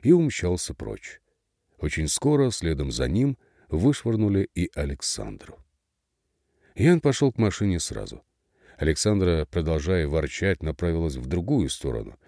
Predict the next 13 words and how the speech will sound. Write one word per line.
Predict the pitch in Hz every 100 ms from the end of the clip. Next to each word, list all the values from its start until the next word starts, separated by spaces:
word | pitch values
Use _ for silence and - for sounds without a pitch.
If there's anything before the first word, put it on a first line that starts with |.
| - -
чтобы | - 78
их | 80 80 -
не | 78
видели | 78 76 82
вместе. | 82 104 85 - - _ _ _ _ _ _ - -
Скоро | - 170 165 160
она | - 110 120
прислала | - 92 - 98 98 98 -
адрес, | 71 65 65 - - - -
где | 69 78
полагалось | 73 69 69 113 107 -
её | 64 69
забрать. | 64 57 50 50 -